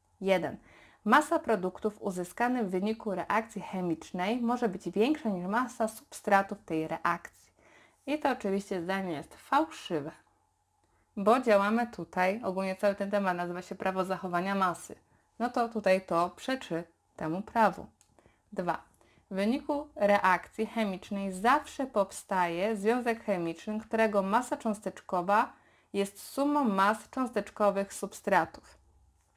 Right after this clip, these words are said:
A teraz tłumaczymy. Czyli mamy substraty, to co jest po lewej stronie równania chemicznego,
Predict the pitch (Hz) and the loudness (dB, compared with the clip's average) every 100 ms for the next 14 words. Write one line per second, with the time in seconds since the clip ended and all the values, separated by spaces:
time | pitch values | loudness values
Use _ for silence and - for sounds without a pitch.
0 | _ _ - - _ _ _ _ 220 214 | _ _ -20 -20 _ _ _ _ 0 6
1 | 208 208 202 190 - 180 139 - - - | 6 4 -2 -4 -4 -8 -8 -12 -18 -20
2 | - _ - 233 233 233 214 208 202 208 | -20 _ 0 4 4 2 4 4 4 2
3 | 226 - - - 254 226 - 226 220 220 | 0 -2 -16 -8 -6 -6 -2 6 8 6
4 | - 269 339 - _ _ _ _ _ _ | 0 0 0 -8 _ _ _ _ _ _
5 | 233 226 226 196 190 - 226 214 214 196 | 0 2 2 0 -2 -2 2 6 6 4
6 | 190 - 190 185 185 165 175 175 170 175 | -2 0 2 2 0 0 0 0 -2 -2
7 | 180 143 - 220 247 240 247 | -6 -6 -4 -2 0 2 0